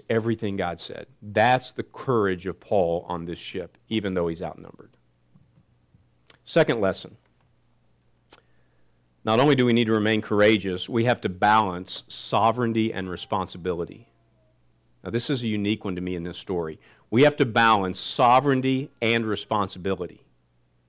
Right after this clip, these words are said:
It's amazing to me that God announces in verse twenty-four his promise. "No one dies. Two hundred seventy-six, and all two hundred seventy-six of you will be alive tomorrow.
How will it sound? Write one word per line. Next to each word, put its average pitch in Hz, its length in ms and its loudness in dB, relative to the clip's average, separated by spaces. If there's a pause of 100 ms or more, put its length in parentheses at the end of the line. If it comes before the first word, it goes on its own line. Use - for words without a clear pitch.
(1400)
It's 120 160 -4
amazing 139 460 6
to 107 60 4
me 104 220 2
that 104 200 -2
God 139 360 6
announces 110 680 0
in 101 80 -2
verse 107 200 2
twenty-four 101 800 0 (140)
his 104 180 -2
promise. - 720 -2 (1400)
"No 110 280 4
one 110 180 2
dies. 87 460 -8 (1160)
Two 156 200 6
hundred 180 240 8
seventy-six, 151 920 6
and 101 140 -2
all 113 160 6
two 139 240 2
hundred 131 300 4
seventy-six 117 580 0
of 95 140 -2
you 92 220 -4
will 95 200 -4
be 98 140 0
alive 92 340 2
tomorrow. 82 480 -8